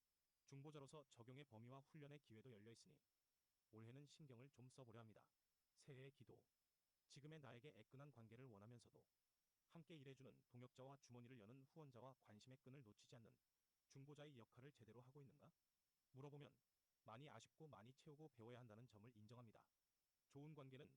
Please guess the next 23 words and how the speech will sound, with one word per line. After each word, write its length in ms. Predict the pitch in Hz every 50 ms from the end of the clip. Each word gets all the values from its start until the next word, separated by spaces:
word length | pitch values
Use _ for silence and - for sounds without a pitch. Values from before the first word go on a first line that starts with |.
| - -
저절로 340 | - 117 107 120 120 123 151
만들어지지 520 | 127 95 104 104 113 117 107 107 - - 120
않습니다. 340 | 113 - - 120 104 - - - - - - - - - - - - - - - - -
우리 180 | 123 123 143 151
교회가 320 | - 131 120 123 120 147
후원하는 480 | 147 - - 165 160 151 135 151 151 151 151
선교사님들과 800 | - - 156 147 160 156 - 160 151 143 120 110 104 127 127 - -
끈끈한 400 | - 156 147 - 139 139 143 139
관계가 400 | - - 107 107 104 104 127 135 135 -
형성되어 380 | - 160 147 151 139 123 123 127
있는지도 360 | 120 120 117 - - - - - - - - - - - - - - - -
돌아보게 340 | 107 107 110 110 107 104 110
됩니다. 260 | 117 113 107 - - - - - - - - - - - - - - - -
선교 260 | - 160 156 151 165
헌금 300 | 143 165 165 156 160 156
따로, 260 | - - 127 123 110 - - - - - - - - - -
마음 260 | - 101 113 131 131 -
따로는 280 | - 120 113 113 127 135 - -
아닌지 340 | 95 101 107 113 98 131 131
되돌아봅니다. 560 | - 117 107 104 113 113 120 113 101 - - - - - - - - - - - - - - -
함께 240 | 170 165 - 170 165
일하고 300 | 123 123 139 139 147 143
있는 240 | 135 139 - 147